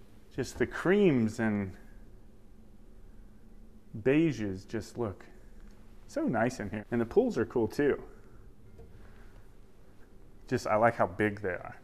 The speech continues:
And of course, you've got this massive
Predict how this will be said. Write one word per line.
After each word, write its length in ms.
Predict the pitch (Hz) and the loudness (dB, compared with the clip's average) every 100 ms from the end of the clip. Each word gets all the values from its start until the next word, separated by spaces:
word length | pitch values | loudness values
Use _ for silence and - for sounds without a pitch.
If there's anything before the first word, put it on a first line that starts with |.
| - - - | -18 -18 -4
And 60 | 120 | -2
of 100 | - | 2
course, 200 | 123 - | 2 2
you've 140 | 110 | 0
got 180 | 113 104 | 2 0
this 300 | 101 98 - - - - - - - - - - - - - - | -2 -6 -8 -14 -16 -16 -16 -16 -18 -18 -18 -18 -18 -18 -16 -8
massive 720 | 123 143 151 123 - 98 95 | -2 4 4 4 0 0 0